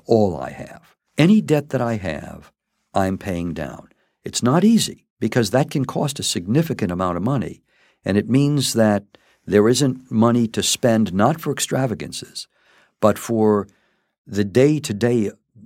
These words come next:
living expenses. So I don't have a cushion. And we live very, very frugally.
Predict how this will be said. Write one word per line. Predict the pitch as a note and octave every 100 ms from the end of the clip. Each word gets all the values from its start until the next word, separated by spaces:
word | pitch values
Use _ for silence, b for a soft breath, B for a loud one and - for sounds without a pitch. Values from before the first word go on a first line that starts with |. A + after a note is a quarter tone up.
| -
living | A2+ A2 F#3 C3 D#2
expenses. | - - - E2+ - - - - _ b b b b
So | - B2 A2+ A2+
I | A#2 D3
don't | E3+ C#3
have | B2+ D#3 A#2+ D2+ C2+ - _
a | F#2+
cushion. | - - - - - _ _ -
And | A#2 A#2 G#2
we | C#3 C3+
live | A#2+ C3 C#3+ G2+ F2+ F2 F2+ - _
very, | - G2+ F#2 B2+ C#3 C3 B2+ B2 -
very | F2+ F#2+ G2+ F#2+
frugally. | F2+ - G#2+ D#2+ - -